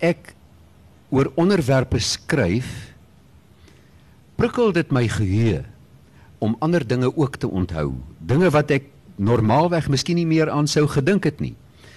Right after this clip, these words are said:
En toe begin dit vir my 'n geweldig interessante, byna nostalgiese reis deur my verlede word. En toe word dit al hoe lekkerder en ek kon nie ophou skryf nie. As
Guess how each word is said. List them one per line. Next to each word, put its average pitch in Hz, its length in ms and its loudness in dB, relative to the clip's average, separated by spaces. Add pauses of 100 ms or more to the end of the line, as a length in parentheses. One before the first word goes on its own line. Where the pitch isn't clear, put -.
(360)
En 135 220 0
toe 240 140 0
begin 180 260 2
dit 165 140 0
vir 165 120 -2
my 151 60 2
'n 139 60 2
geweldig 147 760 -2
interessante, 151 800 0 (340)
byna 156 240 2
nostalgiese 151 1000 0 (300)
reis 107 600 -4
deur 113 260 2
my 104 160 2
verlede 92 540 -2
word. 78 240 -10 (640)
En 101 380 -2 (320)
toe 160 100 0
word 170 220 -2
dit - 100 -6
al 170 140 4
hoe 170 60 4
lekkerder 135 520 0
en 95 140 0
ek - 80 -12
kon 151 100 2
nie 151 100 2
ophou 156 280 0
skryf 160 500 -2
nie. 80 160 -4
As 80 80 -10